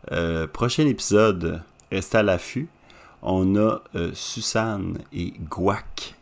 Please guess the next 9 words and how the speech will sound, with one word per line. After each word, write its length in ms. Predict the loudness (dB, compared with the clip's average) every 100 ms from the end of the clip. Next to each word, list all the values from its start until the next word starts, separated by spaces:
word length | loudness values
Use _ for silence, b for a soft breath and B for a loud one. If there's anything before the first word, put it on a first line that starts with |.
| -14
qui 160 | -12
viennent 460 | -8 -4 -2 -2 -4
s'affronter 960 | -6 -4 -4 -4 -2 0 -2 -4 -6 -6 -10 _ _ _ _ _ -8
dans, 380 | -2 -2 -2 -4
euh, 320 | -6 -8 -12 -16 _ B B B B B -6
dans 220 | -2 0
un 80 | 0
combat 360 | 0 0 2
sanglant 640 | 0 2 2 2 -2 -2